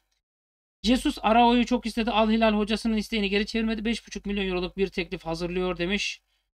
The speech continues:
Yabancı bir haber kanalı. Ben hala ısrarla söylüyorum. Ben bunu doğrulatamadım.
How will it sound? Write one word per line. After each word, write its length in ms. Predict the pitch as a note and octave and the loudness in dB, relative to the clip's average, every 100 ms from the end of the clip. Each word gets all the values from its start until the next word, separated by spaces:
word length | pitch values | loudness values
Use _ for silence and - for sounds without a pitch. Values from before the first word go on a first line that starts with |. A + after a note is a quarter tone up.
| _ _ - | _ _ -18
Yabancı 440 | C#3 E3 E3+ F#3 | -10 -6 -4 -4
bir 340 | F3 - - _ _ | -6 -8 -12 _ _
haber 340 | - D3+ F3 | -12 -4 -4
kanalı. 420 | E3+ F3 F3 F#3 A3 _ _ _ _ _ _ _ - | -2 -4 -2 -4 -8 _ _ _ _ _ _ _ 0
Ben 180 | G3+ A3+ | 4 4
hala 520 | F3 G3+ A3 G#3 F#3 | 4 4 4 6 4
ısrarla 420 | F3 - F3 E3 | 0 -2 -2 -2
söylüyorum. 600 | - D3+ D3 D3 F#3+ G#3 | -6 -8 -6 -6 -4 -4
Ben 320 | E3+ G3 G#3+ | -4 -4 -6
bunu 280 | E3+ F3 F#3+ | -4 -6 -6
doğrulatamadım. 880 | F3 E3 E3+ E3+ D#3 - E3+ C#3+ C3+ | -4 -2 -2 -4 -8 -6 -6 -6 -10